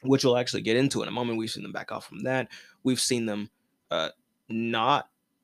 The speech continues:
try to get too hostile with Iran. We've seen them allow Iranian diplomats to actually physically appear in the Organization of Islamic Cooperation,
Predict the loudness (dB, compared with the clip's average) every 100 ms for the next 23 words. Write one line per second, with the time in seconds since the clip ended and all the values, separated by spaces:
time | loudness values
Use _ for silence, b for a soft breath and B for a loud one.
0 | _ 2 4 4 4 0 0 -2 -2 -2
1 | -4 0 0 0 -2 -4 -2 0 2 2
2 | 2 2 0 0 0 -4 -6 b _ 2
3 | 2 4 0 0 0 -2 -2 2 2 2
4 | 0 0 -2 0 0 -2 -4 -2 -2 -2
5 | _ _ _ _ _ _ _ -2 0 2
6 | 2 2 2 0 -4 -10 -12 -4 -4 -4
7 | -4 -2 -4 -4 -8 -8 -8 -2 -2 -2
8 | -2 0 4 6 4 4 0 0 -2 -2
9 | -2 -2 -4 -4 -2 -4 -4 -2 -2 0
10 | 0 0 0 -2